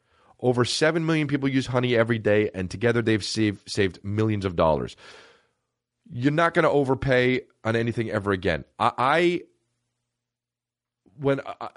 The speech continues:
I, I check out, it, it's the kind of thing where it's like, you go to, like, godaddy dot com to buy something, and then it'll be fifteen dollars, and then you, you, Honey makes it, and so you're paying two dollars. I, I, I, I, I went to something, it was like a hundred twenty dollars.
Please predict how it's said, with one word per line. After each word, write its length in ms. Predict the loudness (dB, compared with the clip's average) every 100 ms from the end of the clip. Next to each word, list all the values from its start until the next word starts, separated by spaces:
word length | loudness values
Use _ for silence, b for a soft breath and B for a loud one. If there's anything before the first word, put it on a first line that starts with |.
| -8
I, 180 | -2 -2
I 140 | 0 -2
check 280 | 0 -2 0
out, 120 | 0
it, 200 | -2 -4
it's 300 | -6 -6 -10
the 60 | -4
kind 180 | -2
of 60 | 0
thing 160 | 0 0
where 100 | 0
it's 100 | 2
like, 200 | 0 -2 b b
you 80 | 0
go 160 | 2
to, 40 | 4
like, 300 | 2 0 0
godaddy 380 | 2 4 2 2
dot 160 | 0
com 220 | 2 0
to 60 | 0
buy 200 | 2 2
something, 380 | 2 -4 -6 -12 -6
and 200 | -4 0
then 280 | 0 0 -4
it'll 180 | -4
be 80 | -4
fifteen 420 | -2 -4 -2 -4
dollars, 460 | 2 2 4 2 -2 B B
and 120 | -4
then 80 | -2
you, 120 | -2
you, 380 | -6 -10 -12 -10
Honey 340 | -2 -2 -2 -2
makes 260 | -2 -2
it, 120 | -4 -4
and 200 | -6 -4
so 120 | -4
you're 80 | -2
paying 240 | -4 -4
two 400 | -2 0 0 -2 -6
dollars. 440 | -4 -6 -14 -20 b b b b b b -4
I, 280 | -2 -2 -6 -14 -4
I, 240 | -2 0 0
I, 240 | 0 0 0
I, 280 | 0 0 -2
I 140 | -2
went 300 | 2 2 0
to 100 | -4
something, 400 | -2 -2 -2 -8
it 240 | -10 _ -10
was 100 | -2
like 100 | -2
a 80 |
hundred 320 | 0 -2 -2 -4
twenty 240 | -2 0
dollars. 440 | 2 2 0 -2